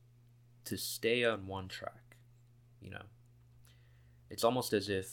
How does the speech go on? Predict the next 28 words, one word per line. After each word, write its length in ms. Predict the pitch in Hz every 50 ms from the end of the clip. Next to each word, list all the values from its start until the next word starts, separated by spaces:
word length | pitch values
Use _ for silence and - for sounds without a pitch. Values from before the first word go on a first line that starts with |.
| - - - - - - - - - - - - - -
you 440 | 107 104 101 98 92 92 95 90 - - - - - - - - - - - - - - - - -
only 300 | 104 104 104 104 104 101
drove 500 | 95 - 98 95 92 92 92 92 92 - - - - - - -
in 160 | - 101 95 90
one 160 | 92 92 87
direction 460 | 90 90 90 90 - - - 92 92 90 92 - -
all 240 | 92 90 90 92
the 160 | 92 90 - -
time, 220 | 90 - - - - - - - - - - - - - - -
no 80 | 98
matter 420 | 92 92 92 92 95 95 95 95 92
what 200 | 95 95 92 -
was 160 | - 95 92 -
in 120 | 92 90
the 80 | 90 92
way, 500 | 95 107 107 107 110 107 107 107 104 101
no 80 | 98 92
matter 340 | 92 92 90 92 92 92
if 140 | 90 - -
you 80 | - -
couldn't 280 | - - 92 90 92
even 160 | 92 92 - - -
drive 520 | - 87 90 95 107 110 - - - -
in 140 | - 90 90
the, 380 | 95 92 - - - - - 104
in 100 | 98 92
that 140 | 90 - -
direction. 420 | 87 82 - - - - - -